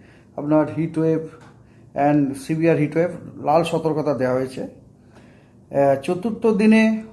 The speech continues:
অরেঞ্জ, পঞ্চম দিনে, আহ, আপনার ইয়েলো মুর্শিদাবাদে। ঠিক আছে, এটা গেল জ্ঞান। আর ওয়েস্টার্ন ডিস্ট্রিক্টে যদি আমরা আসি, ওয়েস্টার্ন ডিস্ট্রিক্টে, আহ, আপনার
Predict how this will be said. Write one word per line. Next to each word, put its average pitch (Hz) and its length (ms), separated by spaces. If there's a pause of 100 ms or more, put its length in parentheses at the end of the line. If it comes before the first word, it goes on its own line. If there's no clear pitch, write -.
(200)
অরেঞ্জ, 214 400 (360)
পঞ্চম 160 460
দিনে, 247 200
আহ, - 840 (220)
আপনার 131 360 (440)
ইয়েলো 151 460 (180)
মুর্শিদাবাদে। 127 680 (920)
ঠিক 240 120
আছে, 339 440
এটা 196 240
গেল 196 260
জ্ঞান। 208 220 (880)
আর 143 260 (180)
ওয়েস্টার্ন 269 440
ডিস্ট্রিক্টে 277 760 (460)
যদি 196 200
আমরা 214 180
আসি, 190 440
ওয়েস্টার্ন 202 340
ডিস্ট্রিক্টে, 208 560
আহ, 151 1000
আপনার 170 460